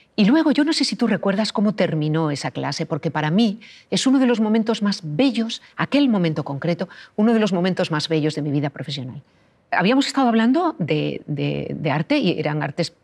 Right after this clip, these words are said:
visuales. Y, y os dije, "Chicos, pero hemos estado hablando solamente de la belleza que hemos percibido por el sentido de la vista. ¿Cómo le explicaríais la belleza a una persona que no viera?". Y contestó Miguel. ¿Te acuerdas de Miguel?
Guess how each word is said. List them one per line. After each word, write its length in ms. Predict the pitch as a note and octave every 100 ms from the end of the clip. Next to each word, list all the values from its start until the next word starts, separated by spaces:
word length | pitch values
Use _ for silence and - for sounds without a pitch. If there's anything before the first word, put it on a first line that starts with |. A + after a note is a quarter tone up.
| _ _ -
visuales. 640 | F3+ - D3+ B3+ G3 D#3+ - - _ _ F#3
Y, 360 | F3 D#3+ D3 -
y 260 | E3 D3+ D3
os 160 | C#3+
dije, 300 | D#3 C#3+ D3+
"Chicos, 340 | - - A#3+ -
pero 200 | E3 F3
hemos 200 | C#4 C#4+
estado 240 | - C#4
hablando 320 | A3+ A#3 A#3
solamente 640 | A#3 F3 E3 E3+ E3+ A#3+ - - - -
de 140 | D#3
la 100 | D3
belleza 340 | D3 E3 F3 A3
que 100 | G3+
hemos 120 | G#3
percibido 500 | E3+ C#3+ D3+ E3+ F3
por 120 | D3+
el 80 | C#3+
sentido 360 | D3+ D3 F#3
de 80 | A3+
la 120 | E3+
vista. 340 | E3 A3 - D3 - -
¿Cómo 200 | - C#4
le 80 | D#4+
explicaríais 920 | - - A3 E3+ E3+ F3 D#3 D3 - - _ -
la 140 | D#3
belleza 580 | D3+ D3 F#3 F#3 D#3+ D#3+ - -
a 60 | E3+
una 140 | G#3
persona 360 | G#3+ G3 G#3+ G#3
que 140 | F3+
no 160 | E3 E3+
viera?". 500 | C3 D#3+ D#3 - - _ _ _ _ _ -
Y 120 | F3
contestó 480 | G3 F3 E3+ - D4
Miguel. 640 | A#3+ E3+ D3 E3+ C#3+ C3+
¿Te 60 | D#3
acuerdas 340 | - C4+ D#4
de 100 | D4+
Miguel? 440 | C#4+ G3 C#3+ D3